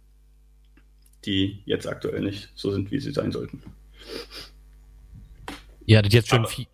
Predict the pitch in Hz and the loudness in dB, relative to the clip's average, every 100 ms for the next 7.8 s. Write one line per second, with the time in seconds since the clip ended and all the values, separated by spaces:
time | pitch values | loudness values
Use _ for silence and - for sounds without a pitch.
0 | - 117 110 - - - - - - - | -2 2 2 0 -12 -10 -10 -14 -20 -20
1 | - - - - 110 107 120 110 - 120 | -20 -20 -20 0 0 4 2 2 2 0
2 | 127 123 107 107 110 107 104 107 - 117 | 2 0 0 0 0 0 0 -2 2 0
3 | 107 107 - 104 104 101 113 101 - - | 2 0 0 0 -2 0 0 0 -6 -10
4 | - 123 123 - 131 143 127 - - 101 | 2 2 2 0 2 2 2 -2 -2 -2
5 | 95 95 - 107 98 95 - - - 104 | -2 -2 -2 -2 0 -2 -4 -10 -2 0
6 | 104 104 101 98 - - - - - - | 0 -2 -2 -4 -6 -20 -20 -20 -6 0
7 | 95 110 98 - - 98 98 | 2 2 0 -2 -4 -4 -6